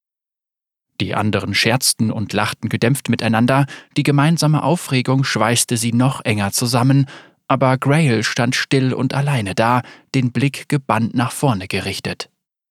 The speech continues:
Niemand sprach ihn an oder schloss ihn in die leisen Späße mit ein.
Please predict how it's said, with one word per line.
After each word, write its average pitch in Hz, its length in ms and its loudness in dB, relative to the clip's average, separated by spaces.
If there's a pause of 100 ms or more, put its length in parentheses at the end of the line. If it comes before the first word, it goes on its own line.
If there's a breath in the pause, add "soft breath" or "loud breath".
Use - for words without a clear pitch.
(120)
Niemand 113 460 2
sprach - 340 -2
ihn 127 180 0
an 139 240 4 (300 loud breath)
oder 147 260 4
schloss 143 380 0
ihn 151 220 0
in 147 140 0
die 143 100 2
leisen 147 400 0
Späße 107 480 0
mit 113 220 -2
ein. 101 340 -6